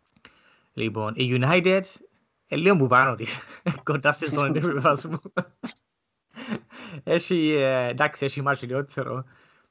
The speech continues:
έχει δέκα πόντους. Ε, ξέρουμε ότι η United πάει τα πολλά καλύτερα στα εκτός έδρας παιχνίδια και βρίσκει τα σκούρα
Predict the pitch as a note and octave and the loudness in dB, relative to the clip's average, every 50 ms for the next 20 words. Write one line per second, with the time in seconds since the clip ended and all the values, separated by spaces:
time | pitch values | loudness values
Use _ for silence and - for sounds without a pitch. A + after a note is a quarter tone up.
0 | _ _ - C#3 B2+ A2 C3+ B2 B2+ B2+ C3+ B2 A2 A2 G#2+ G#2 G2 G#2+ A2+ C3+ | _ _ -6 -6 -4 -4 -2 -2 0 2 0 0 0 -2 -8 -8 -6 -6 -6 -6
1 | D3+ - - _ _ _ _ _ _ - C#3 - - - F3+ G3+ G3 G3 F#3+ G#3 | -8 -10 -18 _ _ _ _ _ _ -10 -8 -4 -2 0 2 4 4 4 4 4
2 | F#3+ E3+ D3+ C#3+ D3+ F3 F#3+ E3+ D3+ - E3 E3 F3+ - - - B2+ B2 A#2+ A#2 | 2 2 2 2 2 0 0 -2 -2 0 2 2 0 -2 -2 -2 -2 0 2 4
3 | B2+ D3 D3 C3+ C3 B2 B2+ C#3+ - - F#3 F3 - - F3+ C#3 - - F#3 F3 | 2 2 2 0 -2 -2 -4 -6 -8 -8 -10 -8 -6 -6 -6 -6 -6 -6 -4 -2
4 | F#3 D3+ A2+ G#2+ - - - A2 G#2 G#2 F#2 - - A#2+ D#3 - - C#3 A2 C#3 | -2 -2 -2 -4 -6 -8 -10 -10 -10 -12 -8 -6 -4 -4 -2 -2 -2 -2 -2 -2
5 | C#3+ C#3 - - F3+ C3+ G#2+ - - - - C#3+ D3 D3+ C3 G#2+ G#2+ C3+ A3 - | -4 -4 -2 -2 0 0 0 -2 -6 -8 -4 0 2 4 4 2 2 -2 -4 -8